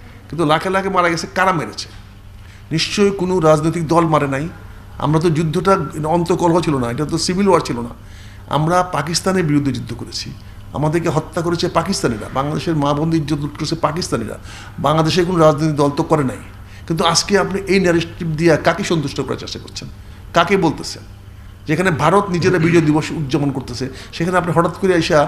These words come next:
জামাতের উপরে এভাবে আক্রমণ করলেন, যা, যে জামাতের সঙ্গে আপনি গত পনেরো বছর ধরে আমাদের কথা বলতে দিলেন না। আপনি জামাতকে নিয়ে এসে আন্দোলন করলেন, মিছিল করলেন, মিটিং করলেন, সব কিছু করলেন, সরকার করলেন, রাষ্ট্রের ক্ষমতা ভোগ করলেন,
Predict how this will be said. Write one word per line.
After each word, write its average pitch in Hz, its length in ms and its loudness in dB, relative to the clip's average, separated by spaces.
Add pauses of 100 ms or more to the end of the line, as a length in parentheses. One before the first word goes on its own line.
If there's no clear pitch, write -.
(360)
জামাতের 170 400 2
উপরে 160 240 0
এভাবে 151 180 6
আক্রমণ 143 320 0
করলেন, 131 320 0
যা, 143 160 2
যে 139 200 0
জামাতের 156 380 2
সঙ্গে 160 240 0
আপনি 147 160 -2
গত 143 240 0
পনেরো 165 300 2
বছর 156 220 2
ধরে 151 300 2 (380)
আমাদের 151 300 4
কথা 156 200 2
বলতে 147 240 2
দিলেন 123 220 0
না। 120 200 -4 (320)
আপনি 143 320 0
জামাতকে 151 440 2
নিয়ে 151 220 2
এসে - 180 -4
আন্দোলন 151 380 2
করলেন, 135 400 0
মিছিল 143 400 0
করলেন, 131 320 0
মিটিং 151 340 0
করলেন, 135 280 0
সব 170 200 2
কিছু 160 180 -4
করলেন, 147 240 2 (300)
সরকার 156 400 2
করলেন, 143 340 2
রাষ্ট্রের 160 340 2
ক্ষমতা 156 280 0
ভোগ 135 400 -4
করলেন, 147 280 2